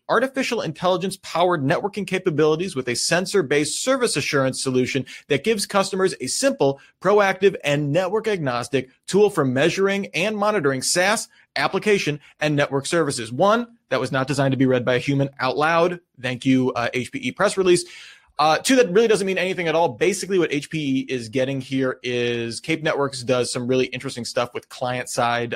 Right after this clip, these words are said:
uh, monitoring. They build, uh, custom, uh, uh, uh, uh, sensors, uh, that can do some really cool, um, client-side monitoring,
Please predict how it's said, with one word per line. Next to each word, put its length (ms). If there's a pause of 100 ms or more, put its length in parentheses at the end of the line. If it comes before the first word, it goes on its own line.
uh, 320
monitoring. 540 (260)
They 140
build, 340
uh, 160
custom, 540
uh, 40
uh, 520 (360)
uh, 160 (200)
uh, 100
sensors, 640
uh, 180
that 160
can 160
do 160
some 160
really 160
cool, 420
um, 440 (200)
client-side 380
monitoring, 480